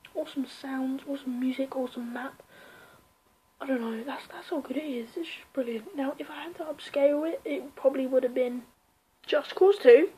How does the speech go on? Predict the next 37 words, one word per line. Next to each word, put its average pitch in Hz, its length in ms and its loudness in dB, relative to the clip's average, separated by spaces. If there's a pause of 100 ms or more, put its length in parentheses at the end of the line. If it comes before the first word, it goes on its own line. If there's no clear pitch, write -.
(200)
or 254 380 10 (720)
Assassin's - 560 0
Creed 254 280 2
three 262 340 10
or 247 480 4 (240)
last 254 380 10
and 262 120 0
finally, 277 500 6 (760)
Prototype 302 540 12
one 262 340 12 (420)
and 262 140 4
Prototype 226 480 8
two. - 220 -6 (420)
So 381 220 12
hopefully, 330 340 12
guys, 269 260 6
that 220 160 8
is 247 160 0
it 240 240 4
for - 100 -12
today, 247 420 8 (100)
and 254 180 0
I 233 120 6
will 254 120 6
see 269 220 0
you 269 100 4
guys 269 240 8
in 294 60 0
my 262 80 0
next 277 240 0
video. 277 400 0 (380)
See - 140 0
you 262 60 12
later. 180 220 8 (560)
Comment, 277 300 8
rate, 160 220 2
subscribe. - 520 -4